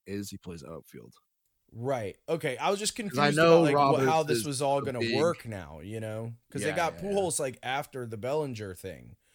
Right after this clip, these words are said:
Speaker 1: And Roberts is
Speaker 2: So
Speaker 1: always big on pinch hitting, and he, like,
Speaker 2: Right. That's what I
Speaker 1: lefties and
Speaker 2: figured would
Speaker 1: righties, he
Speaker 2: probably
Speaker 1: has two
Speaker 2: happen.
Speaker 1: completely different lineups. Like, the
Speaker 2: Right.
Speaker 1: Dodgers are always doing that shit, so
Speaker 2: Right,
Speaker 1: I'm
Speaker 2: yeah.
Speaker 1: sure they'll figure it out.
Speaker 2: Yeah, yeah, it'll be interesting to see.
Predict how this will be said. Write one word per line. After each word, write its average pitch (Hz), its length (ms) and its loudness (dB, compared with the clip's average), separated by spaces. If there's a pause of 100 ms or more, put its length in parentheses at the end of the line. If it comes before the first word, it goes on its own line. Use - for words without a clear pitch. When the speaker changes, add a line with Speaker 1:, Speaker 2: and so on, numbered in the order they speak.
(120)
Speaker 1:
And 147 140 0
Roberts 196 360 6
is 190 100 -2
Speaker 2:
So 202 60 4
Speaker 1:
always 160 160 4
big 123 240 2
on 117 180 0
pinch 107 360 -10
hitting, 104 500 -6
and 95 160 -14
he, 104 160 -8
like, 98 280 -8
Speaker 2:
Right. 123 480 -4 (120)
That's 185 260 4
what 247 100 8
I 180 60 10
Speaker 1:
lefties - 20 6
and - 60 -2 (200)
Speaker 2:
figured 156 180 6
would - 20 -
Speaker 1:
righties, 127 200 6
he 131 100 4
Speaker 2:
probably 131 220 6
Speaker 1:
has 120 280 2
two 156 120 6
Speaker 2:
happen. 135 100 4
Speaker 1:
completely 113 760 -4
different 104 320 -6
lineups. 90 640 -8
Like, 104 120 -10
the 139 60 -2
Speaker 2:
Right. 131 80 0
Speaker 1:
Dodgers 113 340 -2
are 90 140 -8
always 90 260 -10
doing 87 240 -10
that 85 180 -14
shit, - 320 -18
so - 140 -12
Speaker 2:
Right, 98 280 -6 (140)
Speaker 1:
I'm 151 220 0
Speaker 2:
yeah. - 60 -6
Speaker 1:
sure 147 140 4
they'll 107 140 -2
figure 73 380 -14
it 65 120 -20
out. 71 160 -20 (100)
Speaker 2:
Yeah, 120 320 -6
yeah, 101 200 -8
it'll 113 120 -8
be 120 120 -8
interesting 101 380 -12
to 87 100 -16
see. 85 400 -12